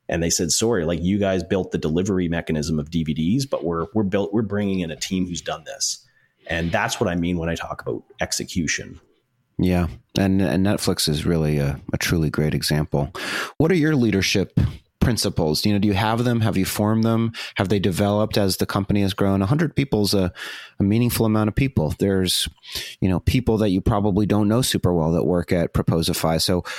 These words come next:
Speaker 2: what's the framework that you use to be a C E O of a, of a fast growing startup company?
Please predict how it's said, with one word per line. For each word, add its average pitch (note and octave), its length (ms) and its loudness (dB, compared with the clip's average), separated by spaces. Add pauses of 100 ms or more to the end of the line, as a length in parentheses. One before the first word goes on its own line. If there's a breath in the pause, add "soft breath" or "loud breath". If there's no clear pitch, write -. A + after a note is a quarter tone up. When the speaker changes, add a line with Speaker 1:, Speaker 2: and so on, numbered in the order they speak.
(240 loud breath)
Speaker 2:
what's A#2+ 200 0
the B2+ 120 0
framework A2 640 0
that G2 120 2
you F#2+ 200 4
use F2+ 420 2
to F#2+ 120 0
be F#2+ 200 2
a F2+ 40 2
C F2 440 2
E F2+ 40 4
O G2 200 2
of D2+ 160 0
a, D#2 200 0
of F2+ 140 0
a E2 80 0
fast E2+ 320 0
growing D#2+ 200 0
startup F2+ 340 0
company? C2 420 -4